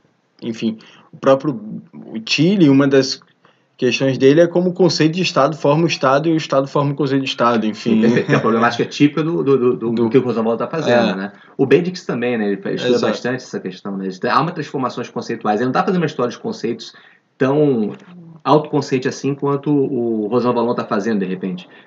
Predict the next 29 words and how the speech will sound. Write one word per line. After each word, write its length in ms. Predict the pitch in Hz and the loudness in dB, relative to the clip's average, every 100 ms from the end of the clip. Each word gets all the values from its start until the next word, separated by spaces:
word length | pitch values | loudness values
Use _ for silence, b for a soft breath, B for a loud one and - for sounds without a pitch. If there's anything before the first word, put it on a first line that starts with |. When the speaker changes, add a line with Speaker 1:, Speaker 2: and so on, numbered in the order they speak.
| - | -4
Speaker 2:
Mas 220 | 107 110 | -2 0
existe, 340 | 135 123 131 | -2 -4 -6
sim, 140 | - 117 | -8 -8
a 60 | |
problemática, 560 | 107 104 101 101 - 101 | -6 -4 -4 -6 -8 -12
sim, 200 | - 104 | -8 -8
dessas 240 | 104 - | -6 -8
transformações 520 | 107 104 104 101 107 | -10 -8 -8 -8 -10
conceituais 640 | - 110 107 104 110 107 113 | -12 -12 -10 -6 -4 -2 -6
que 340 | - 123 127 b b _ | -8 -6 -6 b b _
tem 280 | 113 113 113 | -2 0 -2
essas... 600 | 110 120 113 101 - - | -2 -2 -2 -4 -12 -18
é, 200 | - 104 | -6 -4
que, 240 | 98 - 110 | -4 -4 -6
que 280 | - 113 107 | -6 -4 -4
acabam 460 | 104 110 113 113 104 - | -2 -2 0 -2 -4 -2
tendo 160 | 131 127 | 0 2
efeito 320 | 120 117 113 | 0 -2 -4
sobre 160 | 127 113 | -2 -2
os 60 | |
próprios 360 | - 110 - - | -2 -6 -6 -16
fenômenos 640 | - 117 110 110 113 - b b | -6 -2 0 -2 -4 -10 b b
da 160 | 110 104 | -8 -6
política. 540 | 110 101 90 - 90 - _ _ _ - - | -4 -4 -4 -8 -14 -14 _ _ _ -16 -16
Speaker 1:
Sim, 260 | - 143 131 | -4 0 2
e 240 | 110 117 | 2 4
eu 160 | 123 123 | 6 8
acho 180 | 127 - | 6 2
que 240 | 139 131 | -4 -4